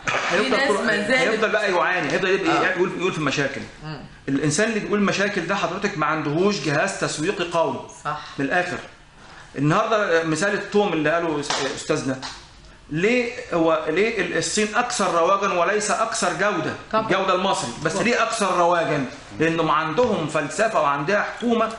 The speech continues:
Speaker 1: بتدعم التجارة الإلكترونية والتسويق الإلكتروني. وقفت مع جاك ما اللي هو علي بابا، طبعًا إحنا بنتكلم على الصين، يعني، يعني علي بابا.
Speaker 2: مم.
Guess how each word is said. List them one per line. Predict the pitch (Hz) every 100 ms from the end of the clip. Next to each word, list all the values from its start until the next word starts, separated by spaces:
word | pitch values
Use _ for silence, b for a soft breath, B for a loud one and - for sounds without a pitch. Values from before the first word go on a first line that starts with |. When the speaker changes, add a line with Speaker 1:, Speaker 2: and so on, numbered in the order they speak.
| B -
Speaker 1:
بتدعم | 156 151 196 165 147
التجارة | 131 147 170
الإلكترونية | 151 - 135 139 190 196
والتسويق | 180 - - - 156
الإلكتروني. | 135 - 175 190 190 B B -
وقفت | 190 202 180 170
مع | 180 160
جاك | 165 180 160
ما | 175 196 - - -
اللي | 127 147
هو | 151
علي | 160 156
بابا، | 165 160
طبعًا | 170 170 156
إحنا | 139
بنتكلم | 135 - 170 175 147
على | 160 170 143
الصين، | 139 - 208
يعني، | 185 151 147 156 - -
يعني | 156 147
علي | 151 156
بابا. | 127 95 - - - - -
Speaker 2:
مم. | 143